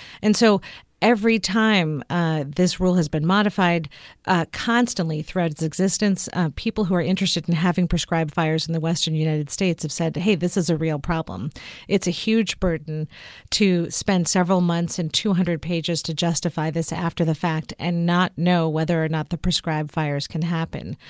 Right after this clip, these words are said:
And they've gone to the E P A and asked them to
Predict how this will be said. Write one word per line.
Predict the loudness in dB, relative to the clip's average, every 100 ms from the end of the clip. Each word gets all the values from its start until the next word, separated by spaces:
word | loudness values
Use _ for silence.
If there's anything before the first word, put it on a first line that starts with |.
| -20 -18 -2
And | 2 2 2
they've | 2 2
gone | 2 0 2
to | -2
the | -4
E | -6
P | -4 -4
A | -2 -2
and |
asked | -2 -2 -2
them | -4 -4
to | -2 -2 -2